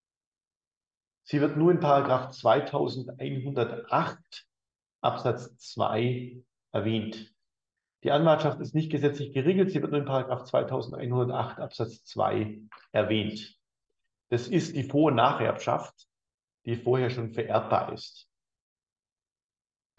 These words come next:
So, die Anwartschaft ist wesensgleiches Minus zum Eigentum bei einem mehrstufigen Erwerbsvorgang,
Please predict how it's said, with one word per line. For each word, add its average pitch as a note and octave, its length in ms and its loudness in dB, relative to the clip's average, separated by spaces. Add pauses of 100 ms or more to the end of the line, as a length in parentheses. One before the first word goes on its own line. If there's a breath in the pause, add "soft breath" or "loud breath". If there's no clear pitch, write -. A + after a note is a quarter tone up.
(1120 soft breath)
So, - 580 2
die D3+ 440 0
Anwartschaft D#3 840 4
ist - 280 -12
wesensgleiches D#3+ 1160 -2
Minus D3+ 640 -2
zum C3 200 -6
Eigentum B2+ 920 -10
bei B2 100 2
einem B2 320 -2
mehrstufigen E3 760 -4
Erwerbsvorgang, A2 1120 -6